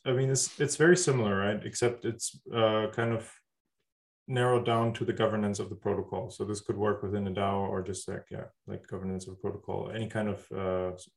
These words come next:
project, I guess. And the split here is, um, like you said in the beginning, Flo, that you wanna have the token to be able to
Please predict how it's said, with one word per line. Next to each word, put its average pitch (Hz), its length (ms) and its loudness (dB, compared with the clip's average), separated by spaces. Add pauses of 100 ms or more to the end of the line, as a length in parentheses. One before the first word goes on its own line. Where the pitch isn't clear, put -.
(180)
project, - 560 -4
I 90 100 -8
guess. - 220 -10 (880)
And 104 500 0 (640)
the 117 120 -2
split 120 320 2
here 117 180 8
is, - 440 -2
um, 101 220 0
like 101 140 -2
you - 80 -8
said 107 180 0
in 104 80 -4
the 101 60 -2
beginning, 101 400 -4
Flo, 101 280 0
that 95 160 -6
you 101 100 -6
wanna 101 220 -2
have 98 140 -4
the 98 80 -10
token 117 400 2
to 110 80 -4
be 101 140 -4
able 101 160 -2
to 98 480 -4